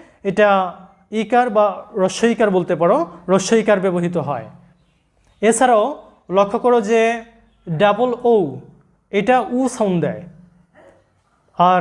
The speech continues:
কার চিহ্ন হিসেবে এটার কার চিহ্নটা হচ্ছে দীর্ঘকার। এরপরে দেখো যে ডাবল ই, তো এটা দীর্ঘই এর মতো ই সাউন্ড দেয়, যেটার কার চিহ্ন হচ্ছে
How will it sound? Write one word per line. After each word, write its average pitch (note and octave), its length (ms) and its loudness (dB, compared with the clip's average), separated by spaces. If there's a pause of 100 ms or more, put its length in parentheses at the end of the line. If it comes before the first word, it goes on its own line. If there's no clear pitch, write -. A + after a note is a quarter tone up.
(120)
কার F#3+ 180 2
চিহ্ন A3+ 160 -6 (120)
হিসেবে A3 300 -2 (160)
এটার G#3 220 0 (100)
কার G3 180 2
চিহ্নটা A#3 360 -2
হচ্ছে A3+ 240 -2 (560)
দীর্ঘকার। G3+ 460 2 (1400)
এরপরে A3+ 320 2
দেখো A#3 160 -2 (100)
যে C4 100 0 (420)
ডাবল G3+ 280 2 (260)
ই, - 20 0 (760)
তো G3 60 0 (160)
এটা A#3+ 200 2 (680)
দীর্ঘই G#3 400 2 (260)
এর G#3 140 2
মতো G3+ 180 0 (560)
ই - 20 4 (520)
সাউন্ড F#3+ 300 2
দেয়, A#2+ 160 -2 (800)
যেটার G3+ 360 2 (760)
কার G3+ 240 4
চিহ্ন A3+ 160 -6 (140)
হচ্ছে A#3 280 -4